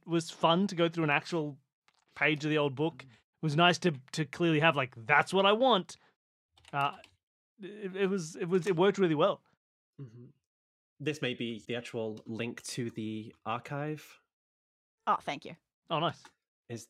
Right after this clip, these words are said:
Speaker 2: there if you want to take a look. 'Cause it's all
Speaker 1: Yeah.
Speaker 2: searchable. Like, the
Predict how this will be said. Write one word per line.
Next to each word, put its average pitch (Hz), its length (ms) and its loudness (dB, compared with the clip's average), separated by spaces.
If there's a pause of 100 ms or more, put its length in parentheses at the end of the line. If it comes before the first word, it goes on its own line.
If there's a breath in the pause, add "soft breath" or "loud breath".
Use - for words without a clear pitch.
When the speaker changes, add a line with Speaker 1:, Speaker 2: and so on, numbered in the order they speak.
Speaker 2:
there 113 360 -8
if 117 140 -16
you 117 60 -10
want 107 100 -10
to - 60 -20
take 104 200 -12
a 107 40 -10
look. - 280 -10 (1400)
'Cause 127 100 -4
it's 131 140 -6
all 123 140 0
Speaker 1:
Yeah. 135 100 -6
Speaker 2:
searchable. 139 500 -4 (240 loud breath)
Like, 135 340 -6
the 135 240 -2